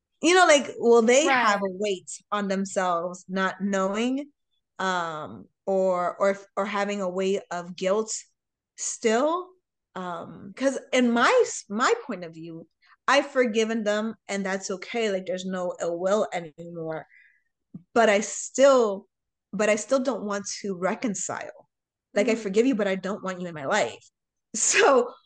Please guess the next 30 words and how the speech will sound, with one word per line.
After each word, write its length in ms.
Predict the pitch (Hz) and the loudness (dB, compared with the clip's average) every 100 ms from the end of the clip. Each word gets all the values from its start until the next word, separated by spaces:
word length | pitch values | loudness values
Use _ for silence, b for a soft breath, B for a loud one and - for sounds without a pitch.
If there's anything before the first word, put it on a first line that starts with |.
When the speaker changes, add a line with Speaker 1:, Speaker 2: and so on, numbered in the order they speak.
| _ | _
Speaker 1:
or 120 | 233 220 | 4 6
I 80 | |
Speaker 2:
Mm-hmm. 20 | 220 | 4
Speaker 1:
don't, 260 | 247 247 | 2 2
I 60 | 220 | 0
don't 160 | 226 | 0
want 180 | 220 214 202 | -2 -4 -6
the 80 | |
same 280 | 196 - 208 | -10 -6 -4
level 220 | 202 196 | -2 -2
of 100 | 180 | -4
relationship 680 | 180 175 185 240 208 190 175 | -4 -4 -2 -2 -4 -8 -10
again, 200 | 170 165 | -12 -12
which 160 | 170 190 | -10 -10
is 140 | 180 175 | -10 -2
why 120 | 196 | 0
I 80 | 196 | 0
haven't 400 | 190 190 180 - - - | -2 -6 -6 -14 -8 -4
told 220 | 285 233 | -2 -2
them 300 | 151 131 175 b b _ | -4 -8 -16 b b _
that 240 | 185 180 175 | -6 -4 -4
I 80 | |
forgive 440 | - 175 170 165 160 | -6 -12 -8 -8 -8
them 120 | 160 156 | -10 -10
yet, 200 | 160 - _ _ - | -10 -12 _ _ -12
because 560 | 175 185 - 190 185 185 _ _ - | -8 -8 -2 0 0 -4 _ _ -2
I 80 | 190 | 0
don't 240 | 220 262 | 0 0
think 240 | 262 247 208 | -2 -2 -4
it's 240 | - | -6